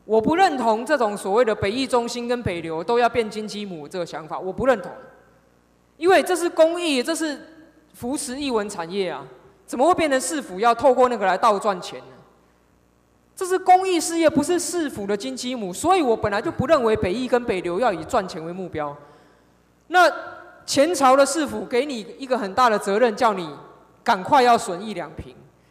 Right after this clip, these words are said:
所以你现在已经不择手段了，你已经不择手段了，去做这种违法的广告你也做啊。在这个之前事前，到底有没有任何的审核的机制啊？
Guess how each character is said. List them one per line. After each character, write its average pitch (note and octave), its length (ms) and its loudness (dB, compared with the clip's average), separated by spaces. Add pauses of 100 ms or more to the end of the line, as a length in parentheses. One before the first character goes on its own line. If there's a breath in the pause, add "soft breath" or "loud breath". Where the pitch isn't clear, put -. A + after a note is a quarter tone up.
(160 soft breath)
所 F#4 180 0
以 - 20 2
你 C#4+ 120 0
现 D#4+ 160 -2
在 D4 120 6
已 G#3 60 2
经 A#3+ 160 -4
不 C4+ 140 0
择 G3 180 0
手 F#3 180 -4
段 G3 200 2
了， C#3+ 120 -10 (840)
你 D#4+ 120 0
已 E4+ 100 6
经 D4+ 120 0
不 D4+ 140 0
择 A3 160 2
手 G3 220 -2
段 G3+ 180 2
了， C3+ 240 -14 (600)
去 F#4+ 200 6
做 F4 200 6
这 E4 120 4
种 A#3 200 6
违 A#3 120 8
法 G#3+ 160 4
的 F#3+ 80 4
广 F3+ 200 0
告 G#3 180 2
你 F#3 120 -6
也 F3 80 -6
做 D#3+ 280 -6
啊。 C3 40 -18 (1500)
在 F#4 160 8
这 F#4 100 0
个 D4 140 6
之 E4+ 320 -4
前 B3 180 2
事 D4+ 240 -2
前， D#3+ 260 -8 (280)
到 F4+ 120 6
底 B3+ 140 -4
有 G#3+ 100 0
没 B3 80 2
有 C#4 60 6
任 C4+ 240 4
何 G#3+ 100 2
的 G#3 80 2
审 F3+ 220 -6
核 E3+ 80 -4
的 F#3 80 -2
机 G3+ 180 -10
制 F#3 200 -10
啊？ C3 160 -12